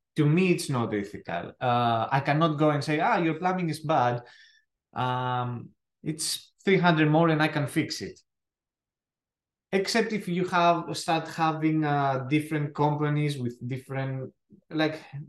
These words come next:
you get into too much. But as a home inspector, as outside home inspections, I cannot come and do work. Uh, but we have network, a network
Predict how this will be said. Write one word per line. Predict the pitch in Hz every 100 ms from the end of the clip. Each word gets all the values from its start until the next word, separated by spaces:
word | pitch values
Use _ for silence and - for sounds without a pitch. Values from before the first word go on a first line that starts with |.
| - - -
you | 143
get | 139 139 143
into | 135 127 123 139
too | 131
much. | 107 104 -
But | 127 123 - - -
as | 160 151 139
a |
home | - 202 226 233
inspector, | 226 254 226 - 127 120 117 - -
as | 110 117
outside | 143 170 156 160 160
home | 156 160
inspections, | 156 - 214 - - 127 127 - _
I | - -
cannot | 131 127 131 -
come | - 113 110
and | 107 104 - 120 127
do | 117
work. | 104 98 101 85 - - _ _ _ -
Uh, | -
but | 135 151 285 170 147 - _ _ -
we | 131 127
have | 175 175 156 - 156
network, | 151 175 165 - 101 87 82 - - _ -
a | 127
network | 151 202 190 147 147